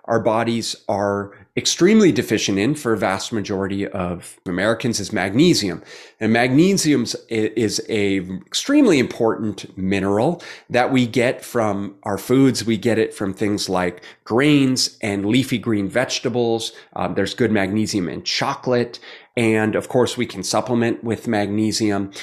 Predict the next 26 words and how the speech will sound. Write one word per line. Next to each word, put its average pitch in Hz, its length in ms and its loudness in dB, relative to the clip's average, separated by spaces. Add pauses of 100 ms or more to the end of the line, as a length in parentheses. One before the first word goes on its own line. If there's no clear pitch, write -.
(160)
but 110 180 0
magnesium's 131 640 4 (100)
a 107 120 0
mineral 117 460 2
that 107 180 -2
we 110 80 -6
use 117 320 -2
in 98 100 -2
hundreds 131 640 0
and 98 100 -4
hundreds 107 460 -2
of, 92 180 -6 (240)
of 113 140 2
our 123 100 4
biochemical 110 720 0
reactions 110 640 -2
in 101 80 -4
the 98 40 -2
body. 90 400 -2
And 226 300 4
by 156 160 4
the 165 80 0
way, 135 300 2
magnesium 147 640 -2
is 120 100 -6
synergistic 165 1160 -2